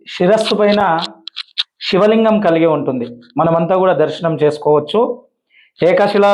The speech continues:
విగ్రహంలో దర్శనమిచ్చేటటువంటి స్వామివారి ఏదైతే ముఖభాగము, శిరస్సు ఉంటుందో అక్కడ ఈ విధంగా శివలింగం ఉంటుంది. అన్ని వీరభద్ర స్వామి క్షేత్రాలలో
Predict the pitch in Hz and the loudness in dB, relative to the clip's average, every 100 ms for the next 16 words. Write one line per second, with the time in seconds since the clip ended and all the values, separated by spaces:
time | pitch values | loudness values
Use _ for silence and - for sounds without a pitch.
0 | 190 180 185 185 185 185 165 160 160 175 | 2 0 0 0 0 0 0 -2 -2 -4
1 | 165 170 165 165 160 156 147 165 143 - | -4 -2 0 0 0 -2 0 2 2 0
2 | _ _ - - 165 170 190 190 196 196 | _ _ -16 -4 0 2 2 4 4 2
3 | 147 - _ 160 175 175 175 156 - 180 | -2 -8 _ 0 2 2 0 -2 0 0
4 | 170 185 185 190 214 - - 180 180 190 | 2 2 2 0 -4 -6 -8 -2 0 0
5 | 185 170 160 165 185 160 160 - _ _ | -2 -2 -2 0 0 0 0 -6 _ _
6 | 147 - 190 185 165 170 165 170 180 190 | -6 -2 0 2 2 2 2 0 2 0
7 | 160 160 - _ _ - - 170 185 190 | 0 -2 -8 _ _ -8 -2 0 0 0
8 | 190 165 151 143 123 - - _ _ - | 0 0 -2 -2 -2 -6 -18 _ _ -2
9 | 160 208 226 220 214 214 208 202 208 202 | 2 2 4 4 4 2 0 -2 0 -2
10 | 202 202 190 185 190 190 196 | -2 -2 0 0 2 2 2